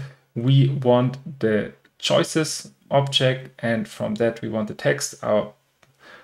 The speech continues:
but this is a object that can have, uh, multiple records in it, so it's a table. So we need to go, uh, to reference to the first. You see these brackets are matching right here, first of the choices, and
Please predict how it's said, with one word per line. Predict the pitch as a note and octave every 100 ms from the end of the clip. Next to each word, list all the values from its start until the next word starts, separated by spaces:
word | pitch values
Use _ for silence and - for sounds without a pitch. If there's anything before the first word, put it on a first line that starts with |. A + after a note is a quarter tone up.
| _ -
but | B2+ - - -
this | C3+ C3+ -
is | B2 - -
a | A2+
object | - - - B2+ -
that | A#2+ -
can | - G#2
have, | A2 G#2+ - -
uh, |
multiple | G#2+ A2+ D3+ F3 C#3 D3
records | C3 C3+ C#3 C#3 C3+ -
in | B2+
it, | A#2
so | - A#2+
it's | B2+ - -
a | - A2 A2 C#3 -
table. | - F3+ F3+ E3+ E3+ - - _
So | - -
we | G#2+ A2+ G#2+
need | A2 G#2+
to | - A2 A2+ - -
go, | - - _ A2
uh, | G#2+ G2+ -
to | - G#2+
reference | A2+ A#2 - G#2+ G#2+ -
to | A#2+ A#2
the | A#2 - _
first. | _ _ - D#3 D3 - - - -
You | -
see | - - A2+
these | - A2 - - _ - - _ -
brackets | A2+ A#2 B2+ - -
are | A2 G#2+
matching | B2 C3+ C3 A#2+
right | A#2 A2
here, | - A#2+ A2+ -
first | - - C#3+ C#3 - -
of | C3 -
the | -
choices, | - A#2+ A2+ - G#2 -
and | G#2